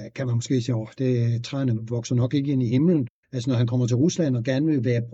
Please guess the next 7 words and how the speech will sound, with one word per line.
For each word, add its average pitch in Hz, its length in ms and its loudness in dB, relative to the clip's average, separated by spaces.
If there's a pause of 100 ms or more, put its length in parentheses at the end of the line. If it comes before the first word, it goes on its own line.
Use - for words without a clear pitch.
forsøge 170 320 2
at 131 60 0
være 123 120 4
mægler 123 380 4
mellem, 127 340 0 (260)
mellem, 127 300 4
øh, 113 600 -2